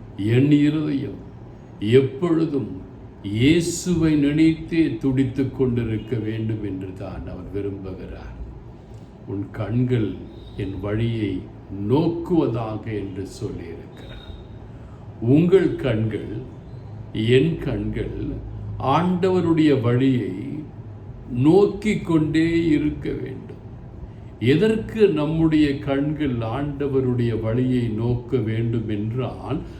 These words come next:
ஆண்டவர் உங்களுக்கும் எனக்கும் ஒரு வழியை வாழ்ந்து காட்டிவிட்டு சென்று விட்டார். நிறைய தெய்வங்களை வழிபடுகிற மக்கள் அந்த தெய்வத்தின் வழியே தெரியாது.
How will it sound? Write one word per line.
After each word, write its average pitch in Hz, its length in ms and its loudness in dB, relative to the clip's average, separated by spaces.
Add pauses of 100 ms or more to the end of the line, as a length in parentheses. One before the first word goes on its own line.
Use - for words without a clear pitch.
(180)
ஆண்டவர் 185 760 0
உங்களுக்கும் 160 1160 0
எனக்கும் 139 720 -2 (200)
ஒரு 123 360 4
வழியை 92 720 2 (200)
வாழ்ந்து 160 840 2
காட்டிவிட்டு 117 1000 -2
சென்று 107 500 -2
விட்டார். - 580 -8 (1120)
நிறைய 165 580 6
தெய்வங்களை 180 720 4
வழிபடுகிற 156 840 2
மக்கள் 135 680 -2 (240)
அந்த 139 260 2
தெய்வத்தின் 170 760 4
வழியே 190 680 4
தெரியாது. 175 600 -2